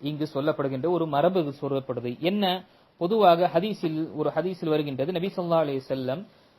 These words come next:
கூறினார்கள், துவா நீங்கள் கேட்க வேண்டும் என்றால் முதலில் அல்லாஹ்வை புகழுங்கள், பிறகு தரூதை நீங்கள்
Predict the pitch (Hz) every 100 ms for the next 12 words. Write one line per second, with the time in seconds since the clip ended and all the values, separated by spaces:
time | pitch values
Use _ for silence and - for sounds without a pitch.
0 | _ _ _ _ _ - 185 165 135 185
1 | 190 143 156 220 240 208 180 165 - 180
2 | 180 156 143 135 120 127 139 185 - 143
3 | 160 180 202 147 151 175 175 151 135 -
4 | 160 165 165 175 202 - _ _ _ -
5 | 185 190 175 214 233 - 127 151 208 202
6 | 180 160 147 151 247